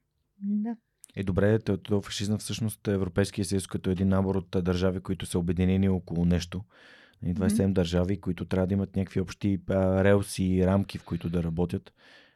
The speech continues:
Speaker 1: Мгм.
Speaker 2: Каква е възможността държавата Хикс да има, а, политики, които не съответстват на тези на Европейския съюз?
Speaker 1: Ами, всяка държава има възможност, а, да си приеме, м, при изборите си да си приеме партия, която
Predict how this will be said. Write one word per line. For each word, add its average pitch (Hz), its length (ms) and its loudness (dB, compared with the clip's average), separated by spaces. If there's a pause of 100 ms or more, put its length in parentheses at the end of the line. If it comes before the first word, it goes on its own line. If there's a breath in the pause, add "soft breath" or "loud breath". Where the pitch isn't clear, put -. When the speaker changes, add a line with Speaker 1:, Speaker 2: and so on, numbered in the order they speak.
Speaker 1:
Мгм. 247 60 -4
Speaker 2:
Каква 269 280 0
е 98 40 4
възможността 107 840 2
държавата 98 760 0
Хикс 92 300 -8
да 95 120 0
има, 95 420 2 (540 soft breath)
а, - 100 -14
политики, 95 540 -6
които - 280 -8 (280)
не 110 120 4
съответстват 113 520 0
на 117 100 -2
тези 98 180 -2
на 87 80 2
Европейския 80 520 -6
съюз? - 280 -14 (420 loud breath)
Speaker 1:
Ами, 254 220 2
всяка 214 280 2
държава 190 360 4
има 180 260 0
възможност, 185 640 0
а, 202 360 -2
да 202 120 -4
си - 160 -6
приеме, 185 720 -2 (520)
м, 226 340 -4 (320)
при 220 120 6
изборите 196 380 4
си 220 140 2
да 220 80 2
си 214 140 0
приеме 190 280 0
партия, 180 420 0
която 196 720 -2